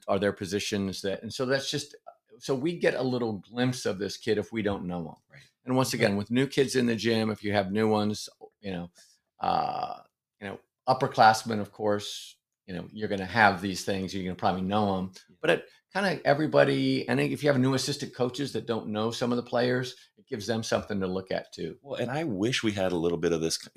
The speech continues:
Speaker 2: kind of info on the cards at club tryouts.
Speaker 1: Right.
Speaker 2: Right, because there,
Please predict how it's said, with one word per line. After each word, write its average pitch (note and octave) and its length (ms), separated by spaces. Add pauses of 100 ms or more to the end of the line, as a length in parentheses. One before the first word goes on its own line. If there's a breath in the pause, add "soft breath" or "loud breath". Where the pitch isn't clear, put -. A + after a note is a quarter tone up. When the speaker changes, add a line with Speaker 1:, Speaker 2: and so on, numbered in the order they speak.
(140)
Speaker 2:
kind F2 120
of D#2+ 80
info E2 280
on D#2+ 200
the D2 80
cards E2 380
at C2+ 300
club - 240
tryouts. - 480
Speaker 1:
Right. G#2 240
Speaker 2:
Right, F2 180
because F#2+ 420 (480 loud breath)
there, A#2+ 240